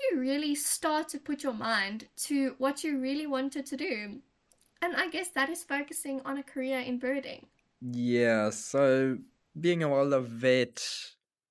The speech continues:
Speaker 2: that, that didn't last too long. I did not enjoy school, and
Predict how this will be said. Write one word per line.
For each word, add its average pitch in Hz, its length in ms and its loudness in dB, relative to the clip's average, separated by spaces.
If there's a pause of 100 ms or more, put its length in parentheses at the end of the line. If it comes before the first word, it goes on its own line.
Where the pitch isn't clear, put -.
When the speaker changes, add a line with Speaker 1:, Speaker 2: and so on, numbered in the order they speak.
Speaker 2:
that, 117 220 4
that 120 200 0
didn't 107 320 -2
last 101 340 -2
too 110 200 -4
long. 107 400 -2 (400)
I 95 440 -4 (180)
did 104 140 -8
not 101 280 -6
enjoy 101 340 -4
school, 104 500 -4 (120)
and 98 600 -8